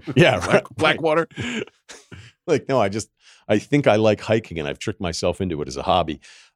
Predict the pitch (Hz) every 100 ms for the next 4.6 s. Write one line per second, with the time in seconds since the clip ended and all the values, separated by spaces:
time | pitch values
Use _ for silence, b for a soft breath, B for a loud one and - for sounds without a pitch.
0 | - 104 95 90 80 _ _ _ _ 185
1 | 120 180 185 127 147 170 180 147 147 -
2 | 117 123 104 98 87 - _ _ - 117
3 | 120 135 127 113 107 92 78 87 98 104
4 | 101 87 73 69 95